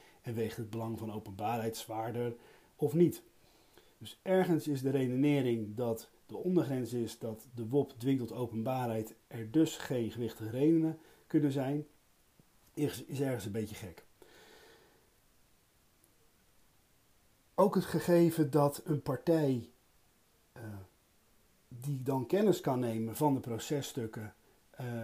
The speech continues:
wellicht overgaat tot openbaarmaking van die informatie en dat dat schadelijke gevolgen heeft, puur dat enkele gegeven is nog geen,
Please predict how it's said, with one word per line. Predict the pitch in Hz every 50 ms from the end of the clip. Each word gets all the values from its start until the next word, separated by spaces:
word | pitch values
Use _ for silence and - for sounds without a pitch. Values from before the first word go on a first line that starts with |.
| 110 101 -
wellicht | - 107 131 127 131 156 208 220 - - -
overgaat | - 170 165 151 143 - - 147 143 131 131 - - -
tot | - 139 123 - -
openbaarmaking | - 127 123 117 - 110 104 101 - 135 165 190 185 156 131 120 120 - - 120 117 107
van | - 117 113 117
die | 113 113
informatie | 113 107 - 113 117 110 110 104 101 101 - 131 139 147 143 -
en | 131
dat | 120 120 113 -
dat | - 185 180 -
schadelijke | - - 147 135 127 117 113 -
gevolgen | - - - 151 170 170 151 - 113
heeft, | 110 131 147 - - - _ _ _ _ _ _ _ _ _ _
puur | - - 185 180 151 123 113
dat | - 156 170 180 -
enkele | - 175 170 160 151 135 - 127 120
gegeven | 113 - 120 - - 127 147 160 165 160 165 165 165 - - _ _ _ _
is | - 190 190 180 -
nog | - 143 120 - -
geen, | 143 143 147 143 147 143 139